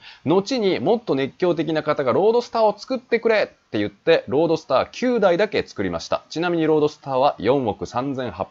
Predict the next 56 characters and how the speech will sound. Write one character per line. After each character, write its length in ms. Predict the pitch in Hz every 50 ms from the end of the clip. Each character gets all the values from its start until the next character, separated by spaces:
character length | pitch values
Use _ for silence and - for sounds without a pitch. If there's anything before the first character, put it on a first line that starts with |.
| _
百 220 | - 107 90 95 82
九 220 | - - 139 180
十 140 | 185 180 180
万 180 | 170 156 139 120
円 80 | 101
と 80 | 95 95
い 40 | 90
う 40 | 87
こ 80 | 87
と 80 | 82 82
で、 160 | 82 82 - - - - - - -
ま 100 | 185 208
あ、 20 |
ほ 220 | - - - 185
ぼ 80 | 190 247
ほ 80 | 240 214
ぼ 180 | 208 208 -
五 260 | 110 101 147 220 262
億 200 | 247 202 - 131
に 80 | 110 98
し 80 | - -
て 100 | - 101
も 120 | 95 90
六 240 | 92 127 143 - -
億 220 | 240 202 165 127
に 60 | 107
し 80 | 95 -
て 80 | - 95
も 160 | 90 87 87
七 240 | 107 135 196 240 240
億 200 | 220 - 180 156
に 100 | 143 127
し 80 | -
て 80 | - 233
も 140 | 220 143 -
即 280 | - 190 190 - 101
完 300 | - - 120 123 131 131
売 160 | 135 127 127
だ 80 | 127 127
っ 120 | 123 -
た 120 | - - 92
と。 120 | 82 73 _ _ _ _ -
も 100 | 165 165
う 20 |
ほ 100 | - 156
ぼ 80 | 170 220
ほ 80 | 208 208
ぼ 160 | 202 - - -
意 100 | 196 226
味 80 | 220
の 100 | 165 117
な 120 | 107 113 98
い 60 | 87
値 120 | 87 90
段 160 | 90 104 101
と 180 | 95 - 95 -